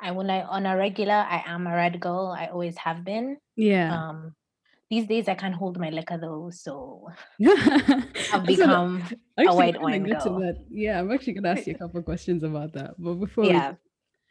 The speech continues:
Speaker 2: do, um, let's actually, uh, so I thought the best way to go through this would be to discuss what people are drinking, where they're drinking it, when, and with who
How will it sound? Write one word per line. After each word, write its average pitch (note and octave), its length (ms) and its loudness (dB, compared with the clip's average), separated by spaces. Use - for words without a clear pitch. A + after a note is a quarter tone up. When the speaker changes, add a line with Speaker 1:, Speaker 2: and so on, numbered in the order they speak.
Speaker 2:
do, F#3 40 0
um, F3 640 0
let's - 220 -4
actually, F#3+ 500 -2
uh, G3 60 -2
so G#3 180 4
I G#3 80 4
thought G3+ 220 -2
the F3+ 60 2
best F3 260 -2
way E3 80 0
to D#3 100 -2
go D3 220 -2
through D#3 240 -2
this F3+ 320 -2
would D#3+ 180 0
be D#3 300 -2
to D#3 180 -6
discuss D3+ 800 -8
what F3 240 -2
people A3 320 2
are F#3 80 2
drinking, G3 640 -2
where E3 280 0
they're F#3+ 160 -2
drinking G3+ 320 -2
it, G3 320 -6
when, F3 500 0
and D#3 500 -4
with D#3 240 -4
who - 540 -6